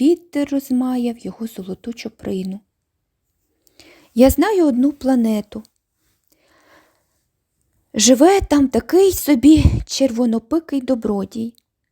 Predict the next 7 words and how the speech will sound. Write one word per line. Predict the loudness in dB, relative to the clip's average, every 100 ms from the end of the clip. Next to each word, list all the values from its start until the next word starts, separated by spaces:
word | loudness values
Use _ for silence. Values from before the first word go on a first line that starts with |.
| _ _ _ _ _ _ _ -2
Він | 2 4 4
не | 2
понюхав | 0 -2 -2 0
ні | 2 2
разу | 0 -2 -4
жодної | -4 -4 -2 -2
квітки, | -4 -10 -10 -10 -16 _ -20